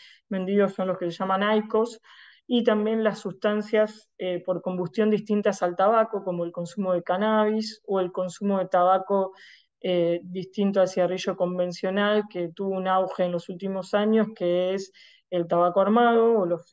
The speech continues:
los cigarrillos armados y las pipas de agua. La realidad es que tanto los cigarrillos electrónicos como los productos de tabaco calentado no han demostrado seguridad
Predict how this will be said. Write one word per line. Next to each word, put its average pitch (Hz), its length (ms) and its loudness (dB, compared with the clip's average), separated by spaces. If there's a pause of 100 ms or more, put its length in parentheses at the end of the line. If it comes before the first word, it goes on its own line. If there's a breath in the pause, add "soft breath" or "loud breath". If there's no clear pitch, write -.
(140)
los 165 160 -6
cigarrillos 175 480 -4
armados 214 580 0 (100)
y 196 100 -10
las 175 180 2
pipas 175 320 -2
de 165 100 2
agua. 156 300 -6 (680 soft breath)
La 190 100 4
realidad 202 520 4 (280)
es 196 300 -6
que 208 480 2 (540)
tanto 220 280 2
los 202 160 0
cigarrillos 196 540 -2
electrónicos 208 880 0
como 190 240 -6
los 185 160 -6
productos 190 400 0
de 196 80 0
tabaco 190 440 2
calentado 202 760 2
no 208 160 -2
han 214 140 -4
demostrado 220 580 2
seguridad 190 720 0